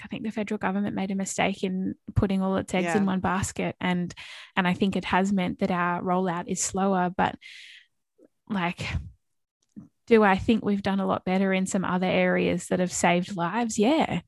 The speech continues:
Speaker 1: You know, and I'm like, "Okay,
Speaker 2: Mm.
Speaker 1: I can deal with the vaccine rollout being a little bit slower if it meant we didn't rush some other things."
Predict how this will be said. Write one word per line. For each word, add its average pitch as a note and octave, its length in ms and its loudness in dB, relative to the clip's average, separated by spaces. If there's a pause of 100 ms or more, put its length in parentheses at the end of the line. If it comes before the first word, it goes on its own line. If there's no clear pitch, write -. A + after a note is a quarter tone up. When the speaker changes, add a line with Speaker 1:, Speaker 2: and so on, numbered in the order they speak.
Speaker 1:
You A3+ 100 8
know, G#3+ 120 10
and A#3 180 6
I'm B3 120 2
like, B3 220 0
"Okay, D4 480 2
Speaker 2:
Mm. D#3 40 -16 (440)
Speaker 1:
I C4+ 140 4
can D4+ 180 4
deal C#4 260 2
with D4 140 0
the C4+ 80 0
vaccine C4+ 420 2
rollout B3+ 400 4
being A#3+ 200 4
a A#3+ 40 2
little A#3+ 180 4
bit A#3 160 2
slower A3 400 4
if G#3+ 120 -2
it A3 80 -4
meant G#3+ 180 0
we A3 100 4
didn't A3+ 260 4
rush G#3 220 0
some G3+ 140 2
other G3+ 220 4
things." G#3 640 0